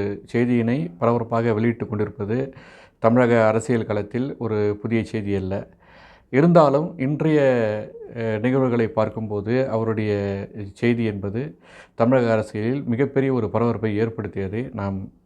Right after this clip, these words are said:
அனைவரும் அறிவோம். அதிலும் குறிப்பாக, அஹ், உட்கட்சி பூசல் என்று சொல்லக்கூடிய அளவிற்கு,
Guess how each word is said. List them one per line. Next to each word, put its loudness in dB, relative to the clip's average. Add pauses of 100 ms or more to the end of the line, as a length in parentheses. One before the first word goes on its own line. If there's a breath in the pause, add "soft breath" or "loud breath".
அனைவரும் -4
அறிவோம். -2 (520 loud breath)
அதிலும் 2
குறிப்பாக, 0 (140)
அஹ், -4
உட்கட்சி 0
பூசல் 0
என்று -2
சொல்லக்கூடிய -2
அளவிற்கு, -2